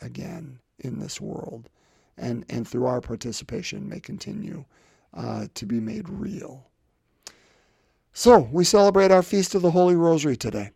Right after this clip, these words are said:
How wonderful. And so because of that, no better way than to, uh, to not just think about it logically in, in our heads, but let's pray it.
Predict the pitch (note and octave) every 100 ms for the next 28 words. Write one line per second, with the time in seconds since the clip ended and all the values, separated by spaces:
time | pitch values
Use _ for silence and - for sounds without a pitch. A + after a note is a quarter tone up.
0 | _ - F3+ E3+ D#3+ D3+ C#3 D#3 D3 -
1 | D3 C#3+ D#3+ D3+ D#3 A#3 G#3+ G3+ G3+ G3+
2 | - _ _ _ _ _ E4 - C#3+ C#3+
3 | D3+ D#3 D#3+ D#3+ F3+ A3+ F#3+ D#3+ - D3+
4 | D#3 D3+ - D#3+ D#3+ D#3 D3 D3 - -
5 | D3 D3+ C#3+ C#3+ D3+ C#3 D3 - D#3+ D3+
6 | D3+ C#3+ C#3+ - C#3+ D#3+ C#3+ D3 - C#3
7 | C#3 C3 C3 D3 C#3 C3 B2+ C#3 C3+ D3
8 | C#3+ B2+ - - - A2+ G#2+ -